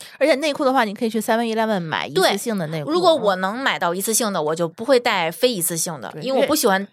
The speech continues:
Speaker 2: 装着穿过的内裤回家。
Speaker 1: 对，你还得把，
Speaker 2: 还得
Speaker 1: 万一，万一比如说你开箱要检查，
Speaker 2: 啊，
Speaker 1: 啊，
Speaker 2: 真的。
Speaker 1: 就会露出来。
Speaker 2: 然后我会带压缩洗脸巾。
Speaker 1: 哦，压缩毛巾。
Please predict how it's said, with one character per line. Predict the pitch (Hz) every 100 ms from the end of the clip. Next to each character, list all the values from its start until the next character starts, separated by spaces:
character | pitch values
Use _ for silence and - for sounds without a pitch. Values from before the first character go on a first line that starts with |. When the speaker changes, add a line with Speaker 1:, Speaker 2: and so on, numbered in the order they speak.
| -
Speaker 2:
装 | 277 269
着 | 262 190
穿 | - 294 277
过 | 240
的 | 185
内 | 202
裤 | 185 185
回 | 160 156
家。 | 147 170
Speaker 1:
对， | 254 190
你 | 214
还 | 294
得 |
把， | 262
Speaker 2:
还 | 214 247
得 | - 214 240 -
Speaker 1:
万 | 339 349
一， | 359 339
万 | 415 349
一 | 427
比 | 226
如 |
说 | 302
你 | 359
开 | 202 127 339
箱 | 330 320
要 | 294 320
检 | 240 - 214 202 247
查， | 190 240
Speaker 2:
啊， | - 392 339
Speaker 1:
啊， |
Speaker 2:
真 | 233 370 415 440 -
的。 | 214 175 -
Speaker 1:
就 |
会 | 254
露 | 254 247
出 | 208
来。 | 165 110 196 - -
Speaker 2:
然 | -
后 | 339
我 |
会 | 226 269
带 | 254 240
压 | 214 262 247
缩 | 269 285 247
洗 | 233 190
脸 | 202 -
巾。 | - 160 160 180 _ _ _ _ -
Speaker 1:
哦， | 214 262 262 208
压 | 214
缩 | 233
毛 | 226 220
巾。 | 240